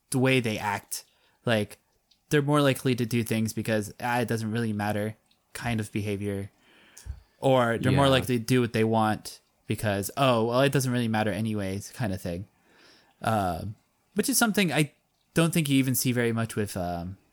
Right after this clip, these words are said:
Speaker 1: with N T Js, which you would expect. You would expect to see a bit, but, uh, yeah, for s-, whatever reason, N T Ps, I think, have it more.
Speaker 2: Well, I guess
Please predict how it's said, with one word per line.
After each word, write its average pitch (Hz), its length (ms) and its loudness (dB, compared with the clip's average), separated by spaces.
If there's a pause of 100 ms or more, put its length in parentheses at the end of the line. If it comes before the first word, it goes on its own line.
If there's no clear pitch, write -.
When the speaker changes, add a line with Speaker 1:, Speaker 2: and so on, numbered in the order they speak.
Speaker 1:
with 113 240 -6 (360)
N 160 160 2
T 127 180 0
Js, 107 480 0
which - 160 -8
you 143 80 0
would 139 220 0
expect. - 640 -2 (420)
You 180 80 0
would 180 100 2
expect 180 340 -2
to 147 40 -2
see 127 160 0
a 101 60 0
bit, - 240 -6 (100)
but, - 240 -8 (400)
uh, 117 500 0
yeah, 165 180 2
for 131 120 -4
s-, - 140 -8
whatever 180 360 0
reason, 170 240 0
N 165 100 0
T 170 180 -4
Ps, 160 280 -4
I 135 80 0
think, 139 200 -4
have 131 160 -2
it 113 100 -6
more. 117 380 -4 (400)
Speaker 2:
Well, 151 160 4
I 151 80 4
guess 160 260 2